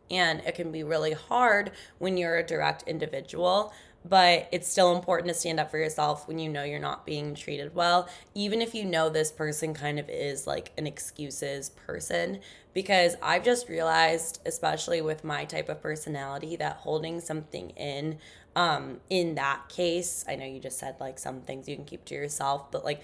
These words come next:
when you feel like you're not being treated well, or your family or your best friend or whatever it may be, even if it's about something really small, I feel like anytime I internalize it, it comes back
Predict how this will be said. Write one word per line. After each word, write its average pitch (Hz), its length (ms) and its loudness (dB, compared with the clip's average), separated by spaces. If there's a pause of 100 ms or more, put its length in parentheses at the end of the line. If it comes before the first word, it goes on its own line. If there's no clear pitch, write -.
(280)
when 196 220 2
you 214 100 -2
feel 208 180 0
like 180 220 4
you're 170 240 2
not 156 200 2
being 156 280 -4
treated 156 340 -2
well, 147 280 4
or 147 240 0
your 147 120 -4
family 151 320 0
or 143 80 -4
your 147 100 -2
best 151 240 2
friend 139 360 0
or 156 120 -2
whatever 151 360 2
it 156 160 0
may 156 180 -4
be, 156 380 -8
even 233 160 -2
if 254 120 -6
it's 269 140 -4
about 214 240 0
something 175 420 -4
really 156 260 -2
small, 156 680 0 (720)
I 190 200 8
feel 226 220 2
like 208 140 4
anytime 185 420 0
I 170 60 2
internalize 160 880 -2
it, 208 300 4 (800)
it - 140 0
comes 175 380 -6
back 160 420 4